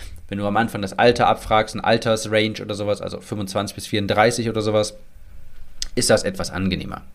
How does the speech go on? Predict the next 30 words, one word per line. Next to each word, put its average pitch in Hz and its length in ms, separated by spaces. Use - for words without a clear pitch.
Stelle 151 320
nur 165 240
Fragen, 127 440
die 110 140
unmittelbar 160 680
wichtig 143 520
für - 180
dein 113 240
Ziel 127 340
sind. - 300
Also 110 320
ich 123 100
hätte 143 160
auch 151 100
noch - 320
viel 190 320
mehr 147 180
Fragen 135 400
stellen 135 240
können 135 140
in 127 60
meiner 123 180
Umfrage, 120 420
die 117 80
mich 113 140
einfach 127 260
so 131 220
generell 113 320
interessiert 147 480
hätten, 135 300